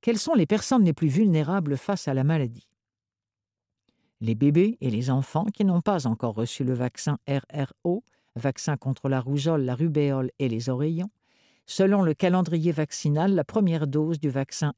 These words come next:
R R O est administrée aux enfants à l'âge de un an, la deuxième à dix-huit mois. Les personnes ayant un système immunitaire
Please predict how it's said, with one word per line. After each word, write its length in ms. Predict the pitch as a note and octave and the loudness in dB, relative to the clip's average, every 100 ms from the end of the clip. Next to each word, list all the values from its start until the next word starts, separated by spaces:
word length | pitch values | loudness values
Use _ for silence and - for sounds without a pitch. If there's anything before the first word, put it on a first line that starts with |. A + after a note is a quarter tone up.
| D#3 | -2
R 180 | D3 - C#3 | -2 -2 -4
R 180 | C3 - - | -4 -6 -4
O 160 | C#3+ - _ | -4 -6 _
est 180 | D3+ D3+ | -4 0
administrée 580 | F#3 F3+ F3+ E3+ - F#3+ | 2 4 4 2 0 0
aux 220 | D#3 C#3+ | 2 2
enfants 320 | D3+ - G#3 | -2 -2 -4
à 140 | G3+ E3+ | 0 0
l'âge 280 | E3 D#3 | 0 -2
de 160 | C3+ D#3+ - | -4 -6 -2
un 280 | D3+ A#2 A#2 | -2 0 -2
an, 120 | G#2+ - _ | -4 -8 _
la 160 | C3 B2 | -4 -4
deuxième 480 | D#3 D3 C3+ D3+ E3+ | -2 -2 0 0 0
à 160 | D#3 C#3 - - | -2 -6 -8 -8
dix-huit 420 | B2+ E3+ C3+ B2 | -4 -4 -4 -4
mois. 280 | A#2+ F#2+ - _ _ _ _ _ _ _ _ _ - | -4 -8 -12 _ _ _ _ _ _ _ _ _ 0
Les 180 | F#3+ | 2
personnes 420 | G#3+ G3+ - G3 E3+ | 2 0 2 2 4
ayant 260 | D3+ D#3 D3+ | 4 0 0
un 80 | D3 | -2
système 520 | - E3 - D#3+ D#3 | -2 -4 0 0 2
immunitaire 800 | F3+ D3 C#3+ C#3 - C#3+ C3+ - | 2 2 4 0 0 0 0 -4